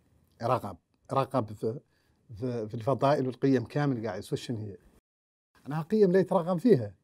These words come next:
قول للناس عنها تعدلها. خليه قاع. معجم بعد قاع، معجم خلي. واترك. ما هو معجم قاع توجيه. السوصة عنده معنى آخر. إلين تقول، آه،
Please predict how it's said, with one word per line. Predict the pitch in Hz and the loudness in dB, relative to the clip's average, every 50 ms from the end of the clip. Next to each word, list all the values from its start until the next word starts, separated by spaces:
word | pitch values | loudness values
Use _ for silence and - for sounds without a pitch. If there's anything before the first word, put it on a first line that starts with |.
| _ _ _ _ _ _ _ _ _ _ _ _ _ _ _ _ _ _ _ _ 143 131 | _ _ _ _ _ _ _ _ _ _ _ _ _ _ _ _ _ _ _ _ 0 2
قول | 170 180 | 4 4
للناس | 170 180 185 170 139 - | 4 4 4 2 2 0
عنها | 143 156 156 151 | 0 0 0 0
تعدلها. | 135 127 147 135 123 135 110 107 95 - _ _ _ _ _ _ _ _ _ _ _ _ | 0 0 0 2 2 2 0 0 -6 -10 _ _ _ _ _ _ _ _ _ _ _ _
خليه | - - 170 175 185 190 202 170 175 165 196 | -6 0 2 2 4 6 6 4 4 4 2
قاع. | 135 - - - - 170 - - 175 180 - - 208 247 269 _ _ _ _ _ - | 0 0 -2 -10 -20 -20 -20 -18 -18 -18 -16 -16 -18 -18 -18 _ _ _ _ _ -2
معجم | 156 185 165 170 127 175 175 175 | 0 2 2 2 2 4 4 4
بعد | 170 147 147 151 156 175 | 4 2 2 2 2 2
قاع، | 160 117 | 2 2
معجم | 131 156 147 156 127 156 143 | 0 -2 -4 -2 -2 -2 -2
خلي. | 123 - - 190 165 120 107 101 90 _ _ _ _ _ _ _ _ _ _ _ _ _ _ _ _ _ _ _ - | -2 -2 0 0 0 0 -4 -6 -10 _ _ _ _ _ _ _ _ _ _ _ _ _ _ _ _ _ _ _ -6
واترك. | 139 147 165 165 - 165 135 117 - - _ _ _ _ _ _ _ _ _ _ _ _ _ _ _ _ _ _ _ _ _ _ _ _ _ _ - - - - | -2 -2 -2 0 0 0 0 0 -2 -6 _ _ _ _ _ _ _ _ _ _ _ _ _ _ _ _ _ _ _ _ _ _ _ _ _ _ -20 -20 -16 -4
ما | 127 139 147 | 0 0 2
هو | 143 143 143 | 2 2 0
معجم | 139 113 120 117 143 135 131 | 0 0 0 0 0 0 0
قاع | - - 104 | 0 0 -2
توجيه. | 107 - 131 123 110 95 101 - _ _ _ _ _ _ _ _ _ _ _ _ _ _ - | -2 -2 -2 -2 -2 -6 -10 -16 _ _ _ _ _ _ _ _ _ _ _ _ _ _ -8
السوصة | 131 - - 190 175 175 - 160 113 | -8 -4 -2 -4 -4 -2 -2 -2 -2
عنده | 131 147 135 139 | -2 -2 -2 0
معنى | 139 123 131 139 120 | 0 0 0 -2 -2
آخر. | - - - 95 - - _ _ _ - - - - - - - | -4 -8 -12 -14 -16 -18 _ _ _ -20 -20 -20 -20 -20 -8 -4
إلين | 127 139 165 175 165 | 0 2 2 2 2
تقول، | - 156 143 165 170 160 139 143 | 0 2 4 6 6 8 8 6
آه، | 135 123 120 110 | 6 4 2 0